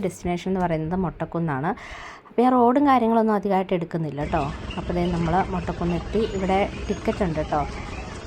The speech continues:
അപ്പോൾ നമ്മൾ ടിക്കറ്റ് എടുത്തിട്ട് അകത്തേക്ക് കയറി. നല്ല ചൂടെന്ന് വെച്ച് കഴിഞ്ഞാൽ നല്ല ചൂടാണ്.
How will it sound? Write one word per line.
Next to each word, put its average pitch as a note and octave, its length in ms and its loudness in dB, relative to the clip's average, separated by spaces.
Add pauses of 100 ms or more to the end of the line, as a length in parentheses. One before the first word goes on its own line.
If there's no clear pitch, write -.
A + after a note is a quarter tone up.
(300)
അപ്പോൾ G#3 180 0
നമ്മൾ G3+ 220 0
ടിക്കറ്റ് G3+ 320 2
എടുത്തിട്ട് F#3+ 320 2 (280)
അകത്തേക്ക് F#3 380 -2
കയറി. F#3 200 2 (100)
നല്ല F3+ 480 0 (140)
ചൂടെന്ന് A3+ 400 2
വെച്ച് A3+ 160 -8
കഴിഞ്ഞാൽ A#3+ 280 2
നല്ല G#3+ 380 2 (140)
ചൂടാണ്. G3 520 0